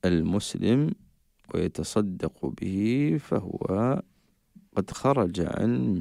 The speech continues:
ملكيته، ومتى ما خرج عن ملكيته فلا يجوز له أن يرجع فيه فيتصرف فيه لمصلحة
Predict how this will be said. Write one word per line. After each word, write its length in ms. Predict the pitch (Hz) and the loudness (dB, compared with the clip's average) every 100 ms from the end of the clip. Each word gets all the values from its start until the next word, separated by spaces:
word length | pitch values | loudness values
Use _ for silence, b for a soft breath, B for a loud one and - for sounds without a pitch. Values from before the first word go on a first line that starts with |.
| 85 | 2
ملكيته، 1400 | 95 107 - 92 90 87 85 - 85 80 82 82 80 - - - _ _ _ - | 0 0 -4 -4 -2 0 -2 -4 -6 -2 -2 -2 -2 -4 -8 -18 _ _ _ -4
ومتى 440 | - 160 151 92 | 2 2 2 2
ما 180 | 85 80 | 2 0
خرج 380 | - 110 82 80 | 0 0 0 -2
عن 340 | 78 78 82 - | -2 -2 -2 -4
ملكيته 960 | - - - 104 110 92 98 123 139 | -10 -8 -4 -4 -4 -4 -2 0 0
فلا 360 | 135 85 85 85 | -2 0 2 2
يجوز 340 | 80 - - - | 0 -4 -10 -8
له 380 | - 82 110 110 - | -6 -4 -2 -2 0
أن 140 | 85 | 0
يرجع 580 | 78 85 87 78 73 64 | 0 0 -2 -4 -4 -4
فيه 420 | - - 110 127 | -6 -4 -4 -4
فيتصرف 920 | 120 85 85 87 90 - 95 82 78 | -4 -2 -2 -2 -2 0 0 -2 -6
فيه 400 | 87 - 104 165 | -6 -2 0 0
لمصلحة 680 | 165 90 82 - - - | 0 0 -2 -4 -6 -2